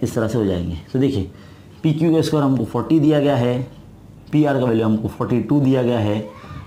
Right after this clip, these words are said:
पीएम का value ट्वेंटी नाइन दिया गया है, तो हमको पूरा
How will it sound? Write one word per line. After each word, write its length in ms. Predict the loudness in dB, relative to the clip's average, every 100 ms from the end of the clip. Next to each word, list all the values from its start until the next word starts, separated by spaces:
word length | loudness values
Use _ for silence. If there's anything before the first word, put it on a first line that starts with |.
| -2
पीएम 260 | 2 4 2
का 60 |
value 180 | 2 0
ट्वेंटी 300 | 2 2 2
नाइन 280 | 2 2 2
दिया 160 | 2 0
गया 160 | 0
है, 220 | -2 -4 -8 -16 -20 -20 -20 -20 -10 0
तो 60 |
हमको 180 | 2 2
पूरा 260 | 0 0